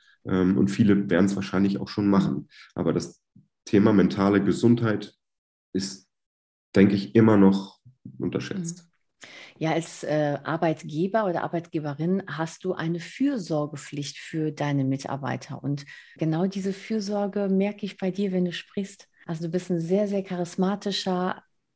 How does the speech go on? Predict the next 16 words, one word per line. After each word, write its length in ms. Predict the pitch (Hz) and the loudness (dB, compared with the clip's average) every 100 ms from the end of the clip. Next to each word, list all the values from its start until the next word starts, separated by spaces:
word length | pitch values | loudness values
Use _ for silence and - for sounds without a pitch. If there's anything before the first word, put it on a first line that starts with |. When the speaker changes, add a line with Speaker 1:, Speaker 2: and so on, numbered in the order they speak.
| _ | _
Speaker 2:
Typ. 340 | - 254 247 - - 190 | -2 -2 -2 -8 -14 -12
Du 440 | 170 185 185 175 | -4 -2 0 -2
bist 360 | 170 170 - 170 | -4 -6 -4 -2
ein 80 | |
mutiger 500 | 160 220 269 240 226 | 2 2 0 -2 -2
Mensch. 480 | 220 214 233 240 - - - - - _ | 0 0 -2 -2 -8 -18 -20 -20 -20 _
Ich 180 | - 156 | -10 -8
find's 340 | - 180 - - _ _ | -4 -4 -4 -18 _ _
unfassbar 520 | 214 214 214 202 190 | -2 -2 -2 -2 0
sympathisch, 600 | 185 190 196 190 196 185 | 0 0 -2 -4 -4 -4
dass 180 | 196 190 | -4 -4
du 100 | 190 | -4
dich 180 | 185 180 | -4 -6
sozusagen 540 | 180 - 175 165 156 | -8 -6 -4 -4 -4
freigesurft 920 | - - 185 196 196 - 196 196 - | -10 -4 -2 -2 -4 -2 0 0 -4
hast 380 | 185 208 - - | -6 -6 -8 -18